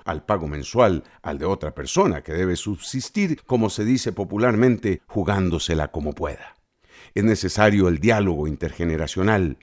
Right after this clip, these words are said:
Los adultos mayores deben conversar del tema con los niños. La educación en materia de pensiones deberá ser obligatoria en las aulas, en todos los espacios, sean presenciales o virtuales.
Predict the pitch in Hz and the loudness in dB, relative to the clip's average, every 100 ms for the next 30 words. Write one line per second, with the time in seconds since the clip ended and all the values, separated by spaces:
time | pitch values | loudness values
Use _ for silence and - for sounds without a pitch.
0 | - 98 110 165 170 135 117 110 175 156 | -8 0 4 4 6 4 6 6 4 6
1 | 135 143 131 120 110 98 151 139 104 92 | 4 4 4 2 2 0 -2 -2 -2 -2
2 | - 190 156 165 175 185 127 80 65 - | 2 2 2 2 2 4 2 0 -8 -20
3 | _ - 117 123 127 131 220 220 165 131 | _ -2 2 2 2 0 4 6 8 6
4 | - 175 147 113 104 101 - 214 170 - | 4 4 6 4 2 -2 2 2 2 0
5 | 110 117 104 127 - 127 117 113 101 98 | 0 2 4 2 2 2 2 2 0 2
6 | 156 156 139 123 - 123 143 156 - 95 | 4 4 6 4 2 0 0 0 0 0
7 | 60 - - - _ _ 73 69 - 156 | 0 -12 -20 -20 _ _ -10 -8 2 2
8 | 98 80 - 73 - 71 - - - _ | 2 -2 -8 -10 -8 -8 -12 -20 -20 _
9 | - 117 95 - 80 82 71 - 123 110 | 0 2 2 -2 -6 -6 -6 0 2 2
10 | 90 87 80 69 156 143 80 - | 0 -4 -6 -4 0 0 -2 -10